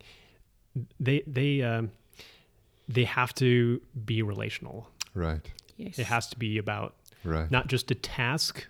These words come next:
Speaker 1: or a project, but you have to actually spend enough time getting to know this person, knowing what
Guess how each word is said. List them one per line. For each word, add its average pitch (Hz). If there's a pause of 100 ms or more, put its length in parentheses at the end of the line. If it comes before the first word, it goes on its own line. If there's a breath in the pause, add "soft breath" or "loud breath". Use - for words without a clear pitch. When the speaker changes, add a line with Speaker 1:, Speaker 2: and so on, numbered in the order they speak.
(140)
Speaker 1:
or 110
a 110
project, 139
but 110 (540)
you 117
have 120
to -
actually 110 (380)
spend -
enough 117
time 107
getting 113
to 110
know 107 (140)
this 107
person, - (920 loud breath)
knowing 127
what 120